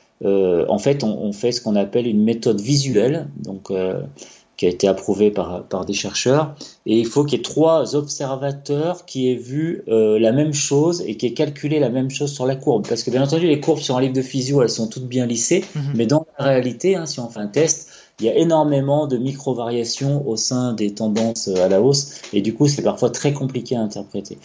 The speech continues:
Speaker 2: Mais un test
Speaker 1: Voilà.
Speaker 2: d'effort, ça peut donner quand même des grandes lignes de, enfin, de, des
Speaker 1: Exactement.
Speaker 2: bonnes idées quand même.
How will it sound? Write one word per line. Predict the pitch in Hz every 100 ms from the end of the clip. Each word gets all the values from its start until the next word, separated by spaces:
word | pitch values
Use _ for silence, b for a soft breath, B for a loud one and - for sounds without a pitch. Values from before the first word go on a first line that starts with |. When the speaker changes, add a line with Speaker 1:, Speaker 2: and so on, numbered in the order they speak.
| -
Speaker 2:
Mais | 123
un |
test | 123 139
Speaker 1:
Voilà. | 101 135
Speaker 2:
d'effort, | 127 - 170
ça | 170
peut | 127 131
donner | 123 127
quand | 127 127
même | 127
des | 120
grandes | 117 127
lignes | 143 156 139
de, | 120 110 110 107
enfin, | 104 - 113
de, | 110
des | 107
Speaker 1:
Exactement. | 120 113 120
Speaker 2:
bonnes | 135 127
idées | 139
quand | 143
même. | 117 107